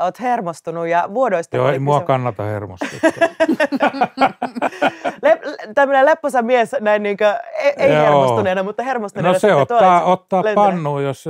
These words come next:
Speaker 2: jos niin kun asioita, joista on sovittu, että, että ne pysyy vihreän verän alla ja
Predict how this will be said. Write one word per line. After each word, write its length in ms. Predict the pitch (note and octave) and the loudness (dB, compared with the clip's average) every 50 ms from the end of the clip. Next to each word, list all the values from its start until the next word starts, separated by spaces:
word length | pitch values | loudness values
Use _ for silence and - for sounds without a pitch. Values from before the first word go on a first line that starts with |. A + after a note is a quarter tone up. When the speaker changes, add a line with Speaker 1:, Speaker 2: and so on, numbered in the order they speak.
| D3+ C#3 C3 | -8 -8 -8
Speaker 2:
jos 320 | C#3 C#3+ C#3+ C3+ - - D3 C#3 | -8 -8 -8 -10 -10 -12 -14 -14
niin 180 | C#3+ C#3+ C#3 B2+ | -12 -12 -12 -10
kun 200 | - D3 D3 C#3+ | -8 -8 -6 -6
asioita, 540 | D3+ D3+ C3+ - C#3+ C3 A#2+ A#2 _ - B2+ | -6 -8 -8 -10 -10 -12 -12 -12 _ -12 -10
joista 340 | B2 A#2+ - _ - C3+ | -10 -10 -12 _ -12 -10
on 180 | C3 C3 C3 A2+ - _ _ _ _ _ _ _ _ - | -10 -10 -10 -12 -14 _ _ _ _ _ _ _ _ -10
sovittu, 540 | - - C3+ B2+ A2 - _ _ B2+ A#2+ | -10 -8 -8 -8 -10 -12 _ _ -8 -6
että, 420 | A#2 A2 - _ _ B2 A#2 A2+ A2+ - | -6 -8 -10 _ _ -10 -8 -8 -8 -10
että 180 | - A2+ G#2+ A#2 | -10 -12 -12 -14
ne 60 | A#2 A2+ | -14 -14
pysyy 500 | - B2 A2+ - - B2 A#2 A#2 A2 A#2+ | -12 -12 -12 -10 -10 -10 -10 -8 -6 -6
vihreän 460 | B2+ A#2+ A#2 A#2 A#2 A2+ A2 G#2+ A2 | -6 -6 -6 -8 -8 -8 -8 -8 -8
verän 340 | B2 A#2+ A#2 A2+ A2+ A2 A2 | -8 -8 -8 -8 -10 -8 -8
alla 300 | A2 A2 G#2+ G#2+ G#2+ G#2+ | -8 -8 -8 -8 -8 -8
ja 180 | A2 A2 G#2 | -8 -10 -10